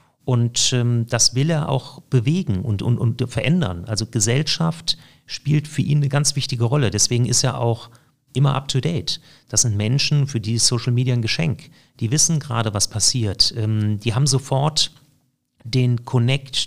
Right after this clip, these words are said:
zu, zu Zeitgeist. Ähm, die wissen, was politisch passiert. Die wissen, was im Sport passiert. Die wissen, welcher Musiker, Musiker gerade erfolgreich ist.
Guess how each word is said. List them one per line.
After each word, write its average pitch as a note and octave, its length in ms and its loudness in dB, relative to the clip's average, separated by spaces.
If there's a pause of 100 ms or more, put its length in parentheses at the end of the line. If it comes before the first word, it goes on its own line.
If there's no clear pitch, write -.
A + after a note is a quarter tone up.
zu, B2 480 2 (380)
zu - 220 0
Zeitgeist. - 960 -2
Ähm, G#2+ 280 0
die G#2+ 140 -4
wissen, B2 180 2
was A#2 140 2
politisch C#3+ 420 0
passiert. G#2+ 400 0
Die G2+ 60 -4
wissen, A#2 200 0
was A#2 140 2
im B2+ 60 0
Sport D3 320 -2
passiert. G#2+ 440 -2
Die G#2 80 -8
wissen, B2 220 0
welcher B2 180 2
Musiker, B2+ 560 0
Musiker C#3+ 420 0
gerade A#2 240 -2
erfolgreich G#2 520 -6
ist. - 260 0